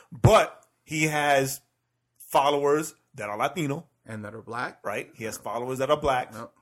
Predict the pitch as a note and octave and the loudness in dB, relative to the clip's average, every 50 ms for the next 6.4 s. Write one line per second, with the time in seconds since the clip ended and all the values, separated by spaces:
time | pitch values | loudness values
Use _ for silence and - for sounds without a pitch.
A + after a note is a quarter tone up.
0 | _ _ - A2+ A#2 C3 C#3+ - - _ _ - - - E3+ D#3 C#3+ E3 F#3 F#3 | _ _ -4 -2 -2 -2 -2 -4 -10 _ _ -10 0 4 6 6 6 6 4 4
1 | G3 F#3+ G3 - - - - - - A2+ A2+ A2+ - - _ B2+ B2 C#3 C#3+ D#3 | 2 0 0 -4 -10 -16 -14 -12 -8 -8 -6 -8 -8 -10 _ -4 0 2 2 2
2 | - - - - - - - - C3 C#3 C#3 C3+ C3 B2 D#3 F#3+ G3 G3 F3+ E3 | 0 -4 -10 -20 -20 -14 -6 -4 -4 -2 0 0 -2 -2 -2 -2 0 2 2 2
3 | - A#2 - - D3+ D#3 D#3 D#3+ D#3 C#3+ C3+ B2+ B2 B2 - - _ _ C3+ A#2+ | 2 0 -4 -4 -2 0 0 0 0 0 0 -2 -2 -4 -8 -14 _ _ -8 -2
4 | C3+ C#3 D3+ D3+ D3 C#3+ C3 A#2 A2 B2+ A#2+ A2+ G#2 G2+ - _ _ _ _ _ | 0 2 2 2 2 0 0 -2 -6 -8 -8 -8 -10 -12 -16 _ _ _ _ _
5 | _ _ _ _ _ _ _ - B2+ B2 B2 A#2+ A2+ - - - - D#3 D#3+ D#3+ | _ _ _ _ _ _ _ -14 -10 -8 -8 -8 -8 -4 -4 -4 -2 -2 -4 -6
6 | - - - E3 E3 D#3 E3 D#3+ | -6 -6 -4 -4 -4 -4 -6 -10